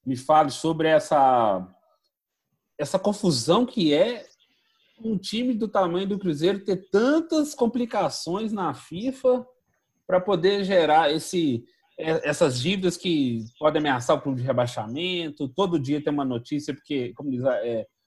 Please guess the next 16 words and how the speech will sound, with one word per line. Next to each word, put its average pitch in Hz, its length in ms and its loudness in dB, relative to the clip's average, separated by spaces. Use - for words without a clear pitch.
o 147 60 -2
ex-presidente 143 520 -2
do 135 80 -10
Cruzeiro, 113 680 -4
do 113 120 -12
Conselho 123 320 -2
Gestor, 117 340 -4
Saulo 120 260 2
Frois, 151 320 0
falava 151 280 2
assim, 127 200 -8
que 147 80 -2
era 151 140 6
abrir 139 240 2
uma 214 140 -2
gaveta 180 760 -2